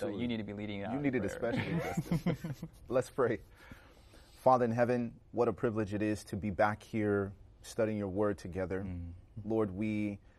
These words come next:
Speaker 1: have come through some very interesting times. But we ask now that as we open your word, you may take us to heavenly places,
Speaker 2: Mm-hmm.
Speaker 1: that you may guide us as we continue in our study on discipleship
Speaker 2: Mm.
Speaker 1: and to know best how to preserve the harvest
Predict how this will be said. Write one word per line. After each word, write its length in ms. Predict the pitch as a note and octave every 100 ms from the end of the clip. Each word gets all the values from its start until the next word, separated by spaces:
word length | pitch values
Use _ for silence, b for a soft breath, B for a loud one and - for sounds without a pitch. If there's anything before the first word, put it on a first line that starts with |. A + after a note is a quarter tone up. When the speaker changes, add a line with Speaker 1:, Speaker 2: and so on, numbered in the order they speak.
| b
Speaker 1:
have 180 | - F#2
come 200 | - A2+
through 140 | A2 G2+
some 200 | - F#2+
very 240 | G#2 G#2
interesting 480 | A2+ A2+ A2+ - A2+
times. 400 | - F#2 C#2+ C2 - - - - b b b
But 80 | A2
we 140 | A2
ask 240 | C3 D3 -
now 180 | A2+ G#2+
that 100 | G#2
as 160 | G2
we 100 | G2+
open 280 | G#2+ A#2 B2
your 100 | A#2+
word, 360 | F#2 G2+ G2+ F2+
you 80 | G2
may 280 | F#2+ F#2+ F#2
take 260 | - A2
us 140 | G2 -
to 80 | F2
heavenly 420 | G#2 G2 F#2+ F#2
places, 580 | - F2+ - - - -
Speaker 2:
Mm-hmm. 60 | A2+ A2 G#2+ -
Speaker 1:
that 180 | A#2+ -
you 60 | G2+
may 100 | F#2+
guide 320 | G2+ A2 A2+
us 140 | A2
as 140 | G2+ F#2
we 80 |
continue 460 | G2 G2 - A2 G#2
in 80 | G2
our 100 | F2+
study 320 | - G#2 G2
on 120 | F#2
discipleship 720 | F2 F2 A2+ A2+ A#2 - A#2+ - - B
Speaker 2:
Mm. 60 | A2+ B B -
Speaker 1:
and 120 | G#2
to 100 | -
know 140 | G#2 G2
best 440 | E2+ A#2+ A2 -
how 160 | - A2+
to 80 | G#2+
preserve 540 | - F2+ G2+ A#2 A2
the 80 | F2+
harvest 640 | - G#2 E2 C#2+ -